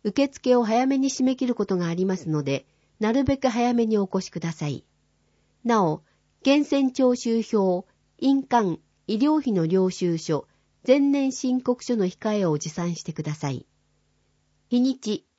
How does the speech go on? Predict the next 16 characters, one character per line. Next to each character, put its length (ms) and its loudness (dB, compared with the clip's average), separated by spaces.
二 140 0
月 280 0
十 220 0
七 280 0
日 420 -4
月 280 -2
曜 200 2
か 160 -6
ら 260 -4
三 300 0
月 260 -2
十 240 -2
七 260 0
日 300 -2
月 300 -6
曜、 340 -2